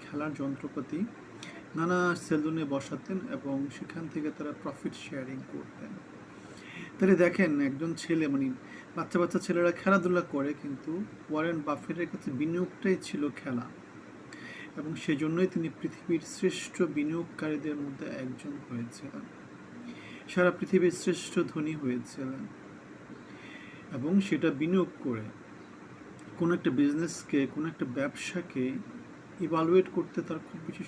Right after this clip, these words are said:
সময় লাগতো না। তো একটা কি প্যারামিটার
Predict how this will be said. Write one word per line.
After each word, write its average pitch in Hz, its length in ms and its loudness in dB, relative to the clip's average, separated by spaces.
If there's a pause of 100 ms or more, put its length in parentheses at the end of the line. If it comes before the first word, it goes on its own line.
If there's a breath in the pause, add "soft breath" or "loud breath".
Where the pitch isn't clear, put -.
সময় 151 220 -2
লাগতো 127 420 -4
না। 135 160 -6 (1800 loud breath)
তো 185 80 10
একটা 180 220 8 (120)
কি 196 320 8
প্যারামিটার 165 520 6